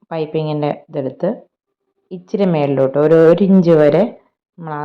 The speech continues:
സ്ലിറ്റ് അടിച്ച് നിർത്തിയതിൻ്റെ മുകൾ വരെ ഇങ്ങേ സൈഡിൽ കൂടെ അടിച്ചിട്ട് നിർത്തുക.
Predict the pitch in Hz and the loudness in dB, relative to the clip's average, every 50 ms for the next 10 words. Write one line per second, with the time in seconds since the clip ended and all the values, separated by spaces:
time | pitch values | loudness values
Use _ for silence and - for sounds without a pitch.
0 | 147 143 _ - - 160 156 160 - 165 - 147 143 - 147 143 139 135 - - | -12 -14 _ -12 -10 -10 -10 -8 -8 -8 -6 -8 -8 -8 -8 -8 -8 -10 -8 -8
1 | 147 147 143 143 147 170 175 165 151 147 143 143 135 131 131 127 147 165 - - | -6 -6 -4 -4 -4 -2 -2 0 0 0 0 0 0 0 0 0 -2 -4 -6 -8
2 | - 170 170 165 160 156 156 - 143 135 135 135 135 135 131 135 135 127 127 127 | -14 -14 -12 -12 -12 -12 -12 -12 -10 -10 -10 -10 -8 -6 -6 -6 -6 -6 -6 -10
3 | - - 135 127 - - 208 - - - _ _ _ _ _ _ _ _ _ _ | -10 -8 -8 -6 -4 -4 -6 -6 -8 -14 _ _ _ _ _ _ _ _ _ _
4 | _ _ _ _ - 190 180 175 180 - 139 127 | _ _ _ _ -8 -6 -6 -6 -4 -2 -2 -2